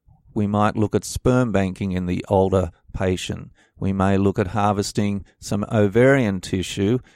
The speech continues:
in the older patient, but that's not exactly routine and not exactly established practice, but these are things that we might look at. But eventually we get on with the chemotherapy. Now, there's some different protocols out there. There's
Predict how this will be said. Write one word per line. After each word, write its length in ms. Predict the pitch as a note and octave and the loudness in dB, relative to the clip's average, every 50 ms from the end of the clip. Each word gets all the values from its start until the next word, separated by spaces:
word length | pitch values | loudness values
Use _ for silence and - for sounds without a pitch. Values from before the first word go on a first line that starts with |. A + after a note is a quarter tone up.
| _ _ _ | _ _ _
in 280 | - - F#2+ F#2+ F#2+ F#2 | -8 -6 -4 -2 -2 0
the 140 | F#2 F#2+ F#2 | 0 2 2
older 280 | F2+ F2+ F2+ F2+ F#2+ | 2 2 2 0 -2
patient, 760 | F2+ - A2 G2 G2+ G#2+ A2 - - C3+ C#3 C#3+ - - - | -4 -2 0 0 2 0 0 -2 -4 -4 -4 -6 -10 -12 -12
but 120 | - G#2+ | -10 -2
that's 240 | - A2 G2+ - - | 0 0 0 0 0
not 160 | A2+ A2 G2 | -2 -2 0
exactly 420 | F#2+ F2+ - A2+ G2+ F#2 - G#2 G2 | -2 -2 0 -2 -2 0 -2 -2 -2
routine 680 | F2+ G2 G2 F#2+ F2+ - - A#2 A#2 A2+ G#2+ G#2 G2 | 2 2 2 2 0 -2 -2 0 0 0 0 -2 -4
and 180 | F#2 G2 G2+ G2 | -6 -8 -6 -4
not 140 | G2+ G#2 G2+ | -2 -2 -2
exactly 480 | F#2 F#2+ - G#2+ G2 G2+ - - G2 | -2 -2 -2 -2 -2 -2 -2 -2 -2
established 580 | F2+ F2+ - - - G2+ G2+ F#2+ F#2+ F2+ - - | -2 -2 -4 -2 0 2 2 2 0 -4 -6 -2
practice, 500 | - B2+ B2+ C3+ - - C3 B2 - - - - - - _ - _ | 0 2 2 2 0 -2 -6 -6 -6 -10 -16 -20 -20 -20 _ -12 _
but 140 | - C3+ C#3+ | -8 -4 0
these 240 | E3+ D#3+ D#3 A#2+ A2+ | 2 2 2 4 2
are 60 | G#2+ | 0
things 300 | G2 - A#2 G#2+ G2+ F#2 | 0 0 -2 -2 -2 -2
that 100 | - F#2+ | -2 0
we 140 | F#2 F#2 F#2 | 2 2 2
might 320 | F#2 F2+ F2 F2 F2 - | 2 0 -2 -2 -2 -2
look 300 | G2 G#2 A2+ A#2+ - - | 0 2 2 2 2 0
at. 200 | F#2+ - - - - - - - - - - - - _ _ _ _ _ _ _ _ | -2 -2 -4 -8 -16 -20 -20 -20 -20 -20 -20 -20 -20 _ _ _ _ _ _ _ _
But 80 | C#3 B2+ | -6 -4
eventually 560 | C3 A#2+ D3 D3+ D3 - - C3+ B2+ B2 A2+ | -2 -2 -4 -4 -6 -6 -2 0 0 0 0
we 160 | - A2+ A2 | 0 0 0
get 180 | G2 A2 G#2 G2+ | 2 2 2 4
on 220 | G2+ G2 G2+ F#2+ | 2 2 0 0
with 160 | F#2 - - | -2 -2 -2
the 80 | - - | -4 -4
chemotherapy. 1040 | - - G#2 F#2+ F2+ F2+ F2+ F#2 F#2 - - B2 B2 A#2+ G2+ - - - - - _ _ _ - - _ - | -4 -4 -4 -4 -4 -4 -4 -6 -4 0 2 4 4 4 4 2 -2 -8 -10 -12 _ _ _ -20 -20 _ -8
Now, 260 | - C#3+ D3 D3 C#3+ C#3+ | -4 -2 0 0 2 2
there's 260 | C#3 D3 D3 C3+ B2+ | 4 4 4 2 2
some 280 | - - D#3 D3+ D3 | -2 -6 -6 -6 -2
different 420 | C3+ D#3 D#3+ - - - B2 A2+ - | 0 0 0 0 0 -2 -2 -2 -2
protocols 640 | - - B2 A#2+ A#2 G#2 - - A2 G#2+ G#2 F#2+ A2+ | 2 2 4 4 2 2 2 2 2 2 4 4 4
out 300 | A2+ A2 A2+ - _ - | 6 6 4 4 _ -2
there. 340 | F#2+ F#2 F2+ G2 A#2 B2 - - _ _ - - _ _ _ _ - - | -2 0 2 2 0 0 -4 -10 _ _ -20 -20 _ _ _ _ -16 -4
There's 600 | - G2+ G#2 G#2+ G#2+ G#2 G2+ G2 - - - | 0 4 4 6 6 4 2 0 -4 -6 -8